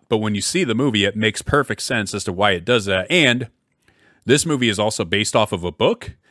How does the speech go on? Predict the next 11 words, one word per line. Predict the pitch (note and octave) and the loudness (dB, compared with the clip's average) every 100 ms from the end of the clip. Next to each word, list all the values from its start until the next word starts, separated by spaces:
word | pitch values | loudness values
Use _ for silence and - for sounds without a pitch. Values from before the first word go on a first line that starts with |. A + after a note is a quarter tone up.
| _ _ - | _ _ 0
And | A#2+ A#2 A2+ | 2 4 2
I | G#2 C3+ | 2 2
haven't | B2+ A2 | 2 0
read | G#2 | -2
the | F#2 | -2
book, | F#2 F#2+ | -4 -4
but | G#2 | -4
my | F#2 | -4
wife | F2 G#2 F#2+ | 2 4 2
has. | - F2 E2+ E2 - - | 0 -2 -2 -6 -10 0
And | G2+ G2+ G2 F#2 F#2 | 2 4 4 2 -2